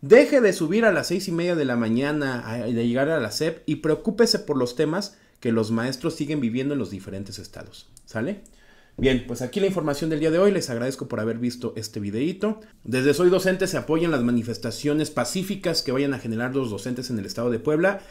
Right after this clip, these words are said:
y esperemos se llegue a un acuerdo y se llegue a una solución. Si no tiene dinero, repito, que hable, pues no son del mismo partido, son hasta amigos, ¿no? Que hable el gobernador Barbosa con el presidente Andrés Manuel López Obrador y que se resuelva esa situación,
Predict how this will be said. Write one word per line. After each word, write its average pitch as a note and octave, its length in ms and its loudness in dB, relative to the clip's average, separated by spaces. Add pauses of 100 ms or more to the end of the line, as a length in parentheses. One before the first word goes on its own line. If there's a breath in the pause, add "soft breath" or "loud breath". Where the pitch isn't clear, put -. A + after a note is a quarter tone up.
(180 loud breath)
y A#2+ 80 2
esperemos E3 720 2 (160 loud breath)
se B2 200 0
llegue D3+ 180 2
a G3 60 2
un F#3 80 0
acuerdo F3+ 460 2
y D#3 60 -4
se A2+ 180 -2
llegue C#3+ 360 -2
a A2+ 80 -4
una D#3 180 0
solución. C3+ 520 -4 (100)
Si D3+ 160 0
no D#3+ 160 4
tiene F#3+ 180 2
dinero, F3 340 4
repito, F#3 540 0 (300 loud breath)
que B2+ 100 4
hable, A3 640 6
pues B2 120 0
no D3 160 4
son F#3+ 180 0
del F3+ 100 0
mismo F3 240 0
partido, G#3 380 -2
son F3 160 -2
hasta E3 180 -6
amigos, C#3+ 420 0
¿no? F3 200 -8 (260 loud breath)
Que C3+ 80 0
hable E3 160 6
el F3+ 80 4
gobernador C3+ 460 4
Barbosa E3+ 500 2
con C#3+ 160 -2
el G#2+ 80 -4
presidente C3 400 -4
Andrés A#2+ 220 -4
Manuel A#2+ 220 -2
López C#3+ 220 -6
Obrador A2+ 480 0
y A#2+ 120 -4
que A#2 160 -4
se A#2+ 120 -4
resuelva C3+ 340 -4
esa C#3+ 100 -12
situación, G2 500 -12